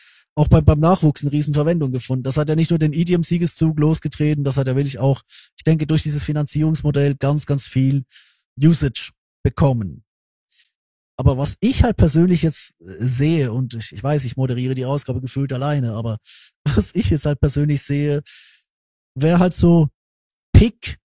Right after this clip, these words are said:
and Rent. Also suche aus und miete. Weil ich habe immer wieder den Fall, dass ich halt sa-, sage, ich, ich will hier was ausprobieren, länger als eine Demo.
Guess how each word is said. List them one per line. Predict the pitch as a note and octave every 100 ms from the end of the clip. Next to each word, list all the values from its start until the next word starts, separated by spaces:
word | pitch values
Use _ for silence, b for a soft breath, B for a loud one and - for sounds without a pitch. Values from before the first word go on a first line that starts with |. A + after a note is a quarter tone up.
| -
and | D3+ C3
Rent. | C3+ C#3+ A#2 - - _ _ -
Also | D3 C3+ C3+ B2 _ _ _ -
suche | - G3+ A3 G#3+
aus | D#3 E3 G3+ A3 - - _ _ _
und | D3 D3+
miete. | C#3+ D#3+ F3+ - G2 _ _ _ _ _ _ _ _ _
Weil | C#3 C#3+
ich | C3+
habe | A#3+ E3+
immer | A3+
wieder | A#3 F#3+
den | E3
Fall, | D#3 D#3+ F3
dass | F3 D#3
ich | C#3+
halt | D3
sa-, | - D#3 D#3+ -
sage, | B2+ D3+ D#3
ich, | D#3 - - - b b b _ -
ich | C#3+
will | D#3
hier | E3+ E3
was | D3+
ausprobieren, | - E3 G#3 A3+ G3+ G3+
länger | D#3+ D#3 G3+
als | F3+ D#3
eine | D3+
Demo. | C#3 C#3 F3+ B3